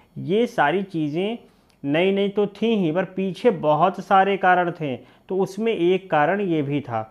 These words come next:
तो चलिए इसकी डिटेलिंग की बात कर लेते हैं कि इसमें क्या क्या है।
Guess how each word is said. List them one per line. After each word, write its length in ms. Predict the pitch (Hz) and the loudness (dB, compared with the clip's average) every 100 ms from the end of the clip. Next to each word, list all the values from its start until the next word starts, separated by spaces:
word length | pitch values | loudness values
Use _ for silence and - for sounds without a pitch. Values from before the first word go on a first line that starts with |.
| _ _ | _ _
तो 60 | 160 | -8
चलिए 260 | - 175 185 | -2 0 0
इसकी 220 | 175 190 | -2 -2
डिटेलिंग 460 | 151 139 151 175 | 0 0 -2 0
की 60 | 190 | 0
बात 260 | 165 156 156 | 0 0 -2
कर 80 | 147 | -4
लेते 300 | 143 135 143 | -4 -4 -6
हैं 240 | 165 233 - _ _ | -6 -8 -12 _ _
कि 60 | - | -8
इसमें 260 | 151 170 170 | -6 -4 -2
क्या 160 | 165 | -2
क्या 220 | 147 151 143 | -2 -2 -2
है। 260 | 180 226 | -4 -6